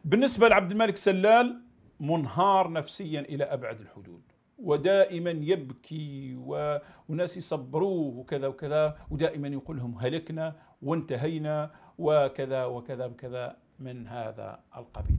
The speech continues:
سلال منهار معنويًا ويبكي وكذا وكذا، ويعاني، وصار يعاني من أمراض، هذا مثل يحيى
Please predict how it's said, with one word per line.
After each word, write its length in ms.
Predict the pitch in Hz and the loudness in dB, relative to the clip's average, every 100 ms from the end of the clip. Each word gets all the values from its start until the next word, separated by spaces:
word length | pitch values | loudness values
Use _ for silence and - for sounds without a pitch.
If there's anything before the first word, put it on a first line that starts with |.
| - | 0
سلال 640 | - 151 127 139 156 151 - | -6 -6 -2 -2 0 -2 -6
منهار 1000 | 127 127 143 117 104 151 180 135 113 110 | -10 -8 -8 -10 -4 2 2 2 -2 -10
معنويًا 720 | 123 123 127 127 147 147 143 - - _ _ | -14 -14 -12 -10 -6 -2 -2 -6 -20 _ _
ويبكي 680 | 139 135 131 165 131 - 147 | 0 2 2 -2 -4 -12 -12
وكذا 280 | 127 151 127 | -8 -6 -6
وكذا، 260 | - 139 | -6 -4
ويعاني، 640 | 165 147 123 135 135 147 131 | -2 -2 -2 0 0 0 -4
وصار 320 | 123 139 127 | -4 -2 -2
يعاني 360 | 120 113 131 120 | -4 -6 -6 -8
من 100 | 120 - | -14 -12
أمراض، 420 | 123 160 185 185 - - - | 0 6 6 4 -12 -18 0
هذا 180 | 185 220 427 | 2 2 -2
مثل 340 | 359 269 165 | -6 -2 2
يحيى 320 | 165 - 143 | 2 2 -2